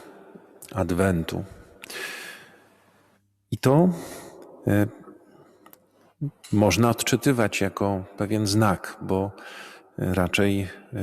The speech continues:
po prostu ze względu na kalendarz tak, tak wychodzi, a zawsze wychodzi, prawie,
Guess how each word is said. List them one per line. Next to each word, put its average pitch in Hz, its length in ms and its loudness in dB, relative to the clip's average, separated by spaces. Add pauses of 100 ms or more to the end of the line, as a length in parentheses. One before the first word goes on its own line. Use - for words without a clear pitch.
(300)
po 98 100 0
prostu - 400 0
ze 95 120 4
względu 87 380 0
na 92 140 0
kalendarz 113 580 2
tak, - 500 -8
tak 90 200 -4
wychodzi, 107 520 0
a 107 100 -2
zawsze 120 400 -2
wychodzi, 101 520 -4 (640)
prawie, 87 340 -2